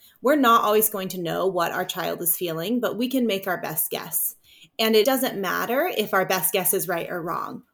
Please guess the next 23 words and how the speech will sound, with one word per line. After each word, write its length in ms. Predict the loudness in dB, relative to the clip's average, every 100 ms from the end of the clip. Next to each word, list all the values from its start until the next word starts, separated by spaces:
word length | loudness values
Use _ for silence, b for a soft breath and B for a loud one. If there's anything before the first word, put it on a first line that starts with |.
| -14
What 400 | 0 2 2 0
the 80 |
connection 500 | -2 -2 -4 -6 -8
is 140 | -6 -6
doing 380 | 0 2 2 0
is 140 | 0
building 340 | 0 0 -2
a 60 | -6
bridge 420 | -6 -2 -2 -2
between 400 | -6 -10 -8 -6
you 340 | -6 -2 0 0
and 160 | -2
your 120 | -4 -6
child 540 | -8 -6 -4 -4 -6 _ B B
that 140 | -2 0
is 120 | 4
saying, 480 | 4 6 4 2 -2 -6
"I 60 |
see 400 | -6 -2 -2 0 2
you, 280 | 2 0 -6 _ _ _ -10
I 40 |
hear 420 | -10 -8 2 4
you, 400 | 4 2 0 0